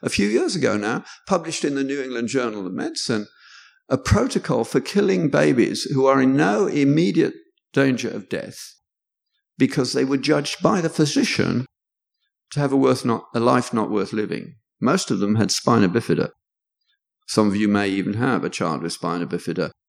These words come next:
Uh, you probably know someone. They don't like having spina bifida, but they wouldn't trade their life in if that's all you could do.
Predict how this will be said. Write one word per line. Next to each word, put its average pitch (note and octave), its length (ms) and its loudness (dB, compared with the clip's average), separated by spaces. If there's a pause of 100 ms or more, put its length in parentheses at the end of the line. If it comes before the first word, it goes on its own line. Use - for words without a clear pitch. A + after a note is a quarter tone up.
(720)
Uh, F2+ 260 -4
you F#2 300 -4
probably F#2 400 2
know C3 220 0
someone. F2+ 540 0 (100)
They B2 140 2
don't C3+ 360 -2 (280)
like G#2+ 380 0
having G2+ 340 0
spina F#2 360 -2
bifida, F#2+ 440 0
but F#2+ 140 0
they G#2 100 0
wouldn't A2+ 280 -2
trade G#2+ 240 0
their F2 120 0
life D3 360 0
in E2 200 0
if F2+ 120 -4
that's F2 260 -2
all F#2 180 2
you F2 80 -2
could E2+ 180 -6
do. C#3 320 -2